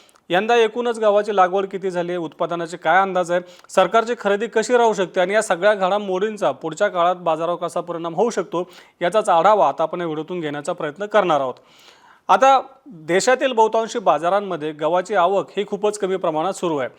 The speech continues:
आवक कमी असल्यामुळंच गव्हाचे हे भाव आपल्याला दिसून येत आहेत. आता गव्हाचे भाव तेजीत असल्यानं सरकार देखील स्टॉकमधला गहू विकतंय, म्हणजे सरकारनं मागच्या हंगामात जे काही गव्हाची हमी भावानं खरेदी केली होती, त्यामधला गहू सरकार सातत्यानं बाजारामध्ये विकत आलंय.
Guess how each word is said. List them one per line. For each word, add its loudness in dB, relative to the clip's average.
आवक 4
कमी 0
असल्यामुळंच 0
गव्हाचे 2
हे 0
भाव 2
आपल्याला 0
दिसून -8
येत -6
आहेत. -4
आता 4
गव्हाचे 4
भाव 4
तेजीत -2
असल्यानं 0
सरकार 0
देखील -4
स्टॉकमधला -2
गहू -2
विकतंय, -8
म्हणजे -10
सरकारनं -4
मागच्या -2
हंगामात -4
जे -8
काही -4
गव्हाची 4
हमी 0
भावानं 0
खरेदी -4
केली -2
होती, 0
त्यामधला -2
गहू -2
सरकार -4
सातत्यानं -4
बाजारामध्ये -2
विकत -4
आलंय. -6